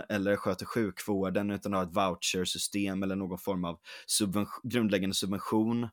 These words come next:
Eh, Ne-, Nederländernas sjukvårdssystem är ju ett bättre exempel än U S A:s där till exempel,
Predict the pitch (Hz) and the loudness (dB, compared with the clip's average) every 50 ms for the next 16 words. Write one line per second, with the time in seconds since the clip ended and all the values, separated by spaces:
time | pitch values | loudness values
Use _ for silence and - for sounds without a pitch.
0 | _ - - - - _ _ _ - 98 101 95 92 92 90 87 90 90 90 87 | _ -20 -20 -20 -20 _ _ _ -2 0 2 4 6 6 6 6 4 4 2 2
1 | 85 - - 107 117 120 - - - - - - 127 127 113 107 95 98 98 101 | -2 -6 -4 -2 -2 -2 -2 -4 -10 -14 -6 0 2 4 4 4 4 4 4 4
2 | 95 95 95 104 101 107 110 - - - 113 101 98 - - 104 104 98 - - | 4 4 4 4 4 4 2 2 4 4 2 2 2 0 -2 -2 0 2 2 2
3 | 95 - - 113 110 110 110 110 104 104 98 - - - _ _ _ _ _ _ | 2 4 6 6 6 6 4 4 4 2 -2 -4 -10 -18 _ _ _ _ _ _
4 | _ - 120 117 110 110 107 107 107 101 95 - 117 107 - - 107 101 - - | _ -2 0 2 2 4 4 4 2 2 2 0 0 0 0 0 -2 0 0 0
5 | 107 98 - - 104 98 101 - 107 110 110 95 92 98 98 - - 110 107 113 | 0 0 0 -2 0 0 0 2 2 2 2 2 0 2 2 4 4 6 6 4
6 | 110 - - 101 98 95 - 107 101 95 - 107 98 92 - - 101 104 104 | 4 4 2 2 2 2 0 -4 -4 -2 -2 -2 -2 -4 -4 -2 -2 -2 -2